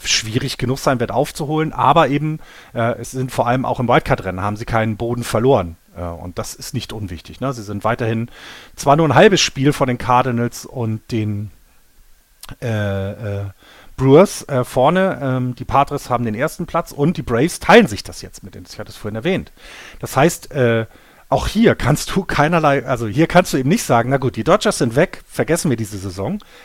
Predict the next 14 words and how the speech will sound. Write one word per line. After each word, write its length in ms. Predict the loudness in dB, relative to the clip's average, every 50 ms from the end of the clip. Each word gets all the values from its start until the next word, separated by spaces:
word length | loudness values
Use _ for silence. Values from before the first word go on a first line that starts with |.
| -10
Nee, 320 | -4 0 2 2 2 2 -2 _
du 80 | -6
bist 280 | -4 -4 -4 -4 -6 -10
im 80 | -10
Playoff-Rennen 640 | -4 0 2 2 2 2 0 -4 -4 -4 -4 -4 -6 -6
und 260 | -6 -6 -8 -8 -8
eben 220 | -10 -8 -6 -6
in 100 | -2 0
der 100 | 0 0
Division 400 | 0 -2 -4 -6 -8 -8 -8 -8
sowie 220 | -8 -8 -8 -8 -6
auch 80 | -6
im 100 | -4 -4
Wildcard. 460 | -2 -2 -4 -4 -6 -8 -8 -8 -12